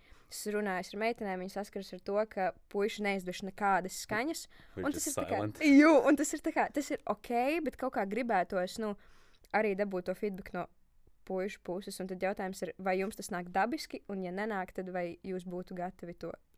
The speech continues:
Speaker 1: darīt meitenes dēļ?
Speaker 2: Hmm. Nu, vai e-, pirmkārt, vai es būtu to gatavs darīt, ja būtu nepieciešamība?
Speaker 1: <laughs>
Speaker 2: Tā kā es sevi upurētu. <laughs> Bet, ā, nu, tā kā, nu, jā, nu,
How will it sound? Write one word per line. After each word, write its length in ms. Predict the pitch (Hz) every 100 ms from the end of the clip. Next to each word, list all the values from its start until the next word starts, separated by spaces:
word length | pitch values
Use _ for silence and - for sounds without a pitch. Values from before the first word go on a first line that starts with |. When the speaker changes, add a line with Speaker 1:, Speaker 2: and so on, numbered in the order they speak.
| _ - - - - - - - -
Speaker 1:
darīt 500 | 185 170 165 - - -
meitenes 420 | - 185 180 190 185
dēļ? 220 | 196 196 - - _ _ _ - - - -
Speaker 2:
Hmm. 340 | 113 87 71 - - -
Nu, 240 | 92 101 - _ -
vai 240 | 95 113
e-, 180 | - 117 - - -
pirmkārt, 400 | - 147 120 92
vai 120 | 98
es 100 | 110
būtu 240 | 110 95 -
to 120 | 92
gatavs 380 | 92 107 131 104
darīt, 420 | 95 113 170 - - _ -
ja 240 | - 90
būtu 320 | 87 90 101 95
nepieciešamība? 920 | 92 - 131 135 120 104 - - - - -
Speaker 1:
<laughs> 240 | 554 139
Speaker 2:
Tā 80 | 107
kā 140 | 117 107
es 180 | 120 139
sevi 240 | - 143
upurētu. 560 | 147 311 147 143 160 - - - -
<laughs> 240 | - -
Bet, 180 | - 127
ā, 240 | 131 131
nu, 320 | 127 165 151 160
tā 160 | 165
kā, 160 | 160 160 147 180 - - 120 -
nu, 140 | 165 233
jā, 360 | - 165 127 87
nu, 220 | 110